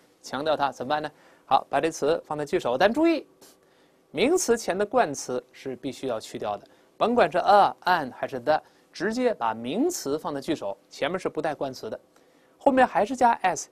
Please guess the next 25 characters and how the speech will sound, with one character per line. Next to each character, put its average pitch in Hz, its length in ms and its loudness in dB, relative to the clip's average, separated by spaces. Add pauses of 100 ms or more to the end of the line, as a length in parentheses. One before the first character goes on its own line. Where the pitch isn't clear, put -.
其 - 160 -8
他 170 160 0
词 143 220 -4
顺 131 220 -10
序 123 120 -14
排 117 160 -10
好 104 140 -10
队 104 140 -12
就 110 80 -12
好 98 140 -8
了。 - 80 -12 (120)
该 156 100 0
怎 143 80 -4
么 135 80 -8
说 156 140 2
呢？ 180 80 -8 (1120)
Child 190 720 4
as 175 260 2
he 196 520 0
is, - 180 -2 (280)
he 185 200 -2
can 160 200 -2
make 143 280 -2
a 135 40 4
living。 135 360 0